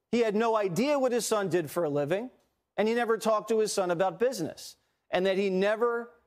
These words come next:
dealt directly with Burisma or fired the prosecutor investigating Burisma for five million dollars. Remember, Donald Trump was impeached for zeroing in on this scandal. And we're now learning that Donald Trump may have been right the whole time,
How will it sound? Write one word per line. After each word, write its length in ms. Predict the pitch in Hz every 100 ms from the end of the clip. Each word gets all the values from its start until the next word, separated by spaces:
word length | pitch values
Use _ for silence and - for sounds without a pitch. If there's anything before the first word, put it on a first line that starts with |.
| -
dealt 200 | 202 202
directly 460 | 208 196 202 202
with 180 | 185 185
Burisma 580 | 226 220 165 143 156 170
or 220 | 226 269
fired 380 | - 208 202 208
the 60 | 220
prosecutor 760 | 233 220 214 180 - 180 165
investigating 640 | 160 175 233 - 160 156 151
Burisma 480 | 147 143 135 147 - -
for 160 | - 185
five 320 | 180 160 151
million 300 | 156 151 143
dollars. 480 | 175 175 120 - -
Remember, 440 | 190 208 208 185 - - _
Donald 300 | 226 311 311
Trump 240 | 262 262
was 160 | 240 196
impeached 540 | 202 - 294 294 -
for 120 | - 180
zeroing 560 | 143 202 202 190 185
in 140 | 208 185
on 160 | 156
this 100 | 147
scandal. 460 | - 170 139 98 - _ _ _ _ _ _ _
And 100 | 165
we're 120 | 170 190
now 200 | 202 185
learning 380 | 196 220 202
that 120 | 180 160
Donald 300 | 190 185 156
Trump 240 | 196 175
may 100 | 180
have 120 | 165
been 120 | 160
right 240 | 156 147 135
the 80 | 143
whole 160 | 135
time, 280 | 131 113 -